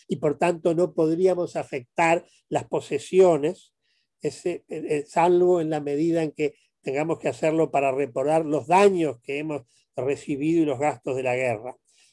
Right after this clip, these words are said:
y siempre respetando los derechos de quienes no han participado de esa guerra, por ejemplo, las esposas e hijos de los soldados. ¿Queda claro? ¿Eh? Este, eh, a veces se confunde, dice el autor,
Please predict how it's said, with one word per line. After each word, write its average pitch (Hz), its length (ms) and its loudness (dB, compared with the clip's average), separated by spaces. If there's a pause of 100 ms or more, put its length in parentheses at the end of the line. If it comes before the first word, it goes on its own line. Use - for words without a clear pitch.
y 151 100 -8
siempre 160 480 0
respetando 170 800 0
los 156 180 -2
derechos 151 520 -2 (400)
de 147 300 -2
quienes 139 360 -4
no 151 180 -2
han 156 140 -4
participado 139 800 -4
de 120 60 -6
esa 123 160 -8
guerra, 120 360 -4
por 123 140 -8
ejemplo, 131 480 -8 (240)
las 120 180 -10
esposas 143 580 -4
e 135 80 -2
hijos 139 360 -4
de 127 80 -6
los 120 160 -10
soldados. 113 600 -10 (420)
¿Queda 123 300 -2
claro? 160 540 4 (640)
¿Eh? 170 340 -2 (440)
Este, 127 760 -4 (400)
eh, 156 180 -4
a 147 80 2
veces 190 280 4
se 175 120 0
confunde, 165 640 4
dice 135 220 -8
el 139 100 -4
autor, 165 520 0